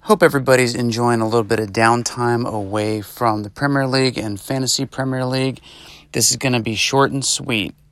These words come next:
Since we launched the Let's Talk Soccer brand, uh, which began with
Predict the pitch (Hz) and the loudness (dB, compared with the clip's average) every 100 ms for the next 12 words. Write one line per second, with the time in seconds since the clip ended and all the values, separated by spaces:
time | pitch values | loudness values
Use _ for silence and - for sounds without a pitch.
0 | _ - - 131 110 - 120 139 156 156 | _ -8 -4 -2 -2 -4 -2 2 4 2
1 | 147 127 - - - - - - _ _ | 0 -6 -16 -20 -20 -20 -20 -20 _ _
2 | - 123 131 143 151 151 - - - - | -10 0 4 6 6 4 2 0 -4 -8
3 | - - 117 113 117 123 - 127 107 120 | -16 -10 -4 0 2 2 0 0 0 0
4 | 107 104 90 92 117 151 180 190 196 175 | -2 -4 -12 -8 -2 0 2 0 -2 -4
5 | - - - - - - - 110 107 107 | -12 -20 -20 -20 -20 -20 -12 -10 -8 -8
6 | 104 117 113 - 117 120 117 120 113 113 | -8 -6 -6 -6 -6 -2 0 0 0 -2
7 | 110 107 - - - | -2 -4 -10 -18 -20